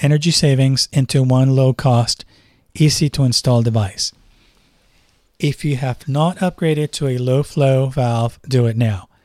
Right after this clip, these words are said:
This is one of the most cost-effective ways to save big money in your kitchen.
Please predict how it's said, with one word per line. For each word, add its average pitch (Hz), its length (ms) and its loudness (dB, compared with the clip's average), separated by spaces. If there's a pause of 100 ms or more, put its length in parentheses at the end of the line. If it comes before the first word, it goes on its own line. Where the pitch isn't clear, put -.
(320)
This - 240 0
is - 180 -2
one 143 200 2
of 131 100 -2
the 127 100 0
most 135 380 2
cost-effective 160 720 -2
ways 123 480 0 (400)
to 139 140 -2
save 131 340 0
big 131 220 -2
money 120 380 0
in 131 100 -2
your 120 120 0
kitchen. - 460 -6